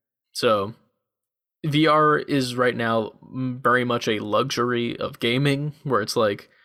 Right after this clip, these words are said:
you don't need it to enjoy games, but, like, when you do get it, and now that it's consumer level, with at least the Oculus Quest two,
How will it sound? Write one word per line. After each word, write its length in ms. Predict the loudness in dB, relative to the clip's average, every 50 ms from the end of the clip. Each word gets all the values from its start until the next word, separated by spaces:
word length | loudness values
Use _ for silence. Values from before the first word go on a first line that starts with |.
| _ _ _ _ _ _ _ _ _ _
you 100 | -2 0
don't 220 | 0 0 0 -2 -8
need 200 | -8 -6 -4 -2
it 260 | -2 -2 -2 -6 _
to 160 | -6 -2 -2 0
enjoy 400 | 0 -2 0 2 2 2 2 2
games, 420 | 0 0 0 0 0 -2 -4 -4
but, 220 | -4 -4 -4 -2
like, 340 | 0 0 0 0 -2 -8 -16 _ _ _ _ _
when 160 | -6 -6 -4
you 140 | -4 -6 -8
do 220 | -4 -2 -2 0
get 200 | 2 2 2 4
it, 160 | 2 2 0
and 100 | -2 -4
now 160 | -2 0 2
that 140 | 2 0 0
it's 100 | -2 -8 -8
consumer 560 | -10 -10 -10 -10 -8 -4 -4 -2 0 0 2
level, 400 | 2 2 2 2 0 -2 -4 -6 _ _ _ _ _ _ _ _ _ _ _ _ _ _ _ _
with 200 | -4 -4 -2 -2
at 140 | -4 -4 -2
least 200 | -4 -4 -4 -2
the 120 | 0 0
Oculus 420 | 0 0 -2 -2 -2 -2 -2 -2 -6
Quest 340 | -4 -4 -4 -4 -4 -6 -2
two, 440 | 0 2 2 2 2 0 -2 -4